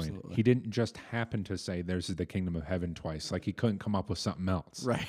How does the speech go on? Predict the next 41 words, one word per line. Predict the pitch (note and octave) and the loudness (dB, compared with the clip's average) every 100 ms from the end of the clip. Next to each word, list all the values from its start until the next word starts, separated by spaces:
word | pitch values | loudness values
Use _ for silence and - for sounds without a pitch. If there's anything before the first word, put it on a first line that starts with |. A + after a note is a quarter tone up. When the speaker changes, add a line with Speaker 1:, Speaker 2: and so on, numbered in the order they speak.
| - | 6
Speaker 2:
You | A#2+ | 10
know, | A2 A#2 | 12 12
Speaker 1:
<laughs> | A3 D#3 - - - - | 8 2 -6 -16 -14 6
Speaker 2:
he | B2+ | 8
knows | A#2 A#2 | 10 10
Speaker 1:
Well, | B2+ | 10
Speaker 2:
what | G#2+ | 10
Speaker 1:
you | |
Speaker 2:
he's | G2+ | 8
Speaker 1:
know, | - | 8
Speaker 2:
saying. | G2 F2+ | 4 4
Speaker 1:
I, | D3+ C#3 - - | 2 -2 -10 -10
I | - | -6
don't | D#3 D#3+ | -4 -2
have | D#3+ | -2
any | D#3 D3 | -2 -4
other | C3+ | -4
word | B2 C3 C3+ | -4 -6 0
choice. | C#3 C#3 C#3 D3 | 0 0 2 2
Speaker 2:
<laughs> | |
Speaker 1:
So, | D3 C3+ C3+ | 2 0 4
Speaker 2:
Right. | C#3 A2 | 4 6
Speaker 1:
um, | C3 C3 C3 B2+ B2+ B2 - _ _ _ _ _ | 2 0 0 -2 -2 -8 -16 _ _ _ _ _
yeah, | - G3+ D#3 C3+ - C#3+ - - - | -8 -6 -6 -10 -12 -12 -12 -16 -12
let's | E3 | -8
go | - | -2
with | F3+ | 0
the | C#3 | 0
kingdom | C#3+ C3 B2 | 0 0 0
of | |
heaven. | B2+ A2+ | -2 -4
That | - | -2
Speaker 2:
Right. | D#3+ | 0
Speaker 1:
one | D#2 | -2
sound, | B2 A2+ | -4 -6
that | B2+ | -6
one | B2 G#2+ | -6 -2
fit | F#2 | 0
Speaker 2:
No. | D#2+ A2+ | 0 -2
Speaker 1:
this | G#2+ | -6
one. | G#2+ G#2 | -8 -10